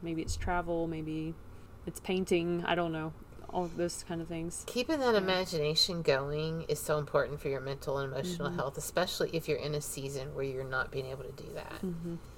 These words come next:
Speaker 2: For me, like, I felt like the channel, people who ran the YouTube channels that I watched were, like, my friends. I couldn't wait for the next video to come out. And
Speaker 1: Yeah.
Speaker 2: and I, I probably learned how to make biscuits about six different ways. <laughs>
Speaker 1: With no biscuits
Speaker 2: With
Speaker 1: to
Speaker 2: no
Speaker 1: make.
Speaker 2: biscuits to make. But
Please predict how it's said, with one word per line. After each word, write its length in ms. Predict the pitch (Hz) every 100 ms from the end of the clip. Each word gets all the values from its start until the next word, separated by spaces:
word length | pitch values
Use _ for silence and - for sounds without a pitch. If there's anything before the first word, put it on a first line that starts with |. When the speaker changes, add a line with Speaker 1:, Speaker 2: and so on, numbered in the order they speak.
| - - - -
Speaker 2:
For 240 | - 185
me, 400 | 165 165 185 202
like, 220 | 190 156 151
I 100 | 160
felt 220 | - 156
like 220 | 147 -
the 340 | 139 131 131 139 -
channel, 440 | - 151 151 139 -
people 280 | - 170 160
who 160 | 156
ran 240 | 147 143 143
the 80 | 139
YouTube 400 | 147 - 139 147
channels 380 | - 147 135
that 100 | 135
I 80 | 135
watched 500 | 131 131 139 - -
were, 60 | 151
like, 260 | 131 127
my 140 | 139 120
friends. 500 | - 131 131 131 123
I 80 | 131
couldn't 300 | - 143 139
wait 180 | 135
for 140 | - 151
the 80 | 135
next 240 | 120 -
video 240 | 190 175
to 100 | 165
come 220 | 160 170 147
out. 240 | 151 147
And 180 | 135 135
Speaker 1:
Yeah. 200 | 196 185 180 - - - - - - - - -
Speaker 2:
and 100 | 185
I, 180 | 190 185 -
I 80 |
probably 320 | 196 - 196 175
learned 240 | 175 180
how 100 | 202
to 80 | 175
make 240 | 170 147
biscuits 460 | 160 170 - 185 -
about 260 | 151 139
six 240 | - 147 -
different 360 | 160 - 147
ways. 460 | 143 135 131 147 - -
<laughs> 1300 | 226 - 226 220 - 330 - - - - - -
Speaker 1:
With 160 | 185 202
no 120 | 220
biscuits 400 | 214 214 - 202
Speaker 2:
With 100 | 214
Speaker 1:
to 60 | 208
Speaker 2:
no 200 | 202 226
Speaker 1:
make. 80 | 269
Speaker 2:
biscuits 440 | 254 302 - 254 -
to 120 | 277
make. 540 | 226 175 151 160 190
But 480 | 269 370 254 190 196